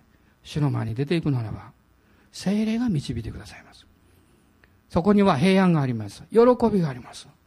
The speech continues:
そしてイエス様は生きておられるんだというね、その確信を持つことができます。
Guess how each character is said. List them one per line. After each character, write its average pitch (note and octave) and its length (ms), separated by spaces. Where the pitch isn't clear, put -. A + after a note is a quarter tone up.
そ C#4+ 80
し - 80
て C#4+ 80
イ C4+ 60
エ F#4+ 100
ス - 100
様 F4+ 180
は D#4 40
生 D4 60
き - 80
て F4+ 80
お E4 80
ら D#4+ 120
れ D#4+ 60
る D#4+ 120
ん D#4+ 40
だ C#4+ 220
と C#4+ 140
い C4 60
う A#3 80
ね、 A3+ 280
そ C4 140
の A#3 160
確 D4 260
信 D4+ 180
を C4 40
持 A#3+ 160
つ - 60
こ A3 100
と D#3+ 80
が C3+ 60
で C3 100
き A#2+ 100
ま G#2+ 140
す。 - 120